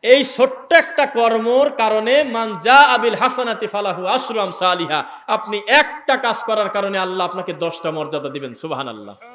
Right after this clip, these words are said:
আমরা এই কথা বলি নাই যে পাশের ব্যক্তি পা সরায় নিল জন্য লোকটার নামাজ হয় না, আমরা এই কথা কোনোদিনও বলি নাই। মিথ্যা কথা বলেন কেন? আমরা বলছি, যদি কষ্ট করে একটু মিলান,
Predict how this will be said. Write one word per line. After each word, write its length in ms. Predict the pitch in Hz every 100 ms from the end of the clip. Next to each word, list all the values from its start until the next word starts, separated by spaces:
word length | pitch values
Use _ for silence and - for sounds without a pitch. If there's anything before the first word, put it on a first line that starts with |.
| 214 135 - - - _ _ _ _
আমরা 240 | - 254 294
এই 60 | 285
কথা 180 | 277
বলি 260 | 285 240 294
নাই 160 | 294 269
যে 100 | 254
পাশের 320 | 247 220 269
ব্যক্তি 260 | 247 254
পা 240 | 247 226 214
সরায় 300 | - 214 214
নিল 220 | 214 208
জন্য 200 | 208 226
লোকটার 280 | 208 185 190
নামাজ 260 | 175 170
হয় 140 | 156 185
না, 100 | 170
আমরা 140 | 170
এই 60 | 170
কথা 160 | 151 175
কোনোদিনও 380 | 170 240 240
বলি 200 | 156 147
নাই। 140 | 135 139
মিথ্যা 260 | 202 214 226
কথা 140 | 165
বলেন 220 | 147 131
কেন? 140 | 120 120 117 - _
আমরা 260 | 160 190 233
বলছি, 580 | 190 214 208 277 349 330 - 160
যদি 260 | 175 196 254
কষ্ট 280 | 190 180 -
করে 180 | 170 165
একটু 160 | 156
মিলান, 600 | 185 147 143 220 240 165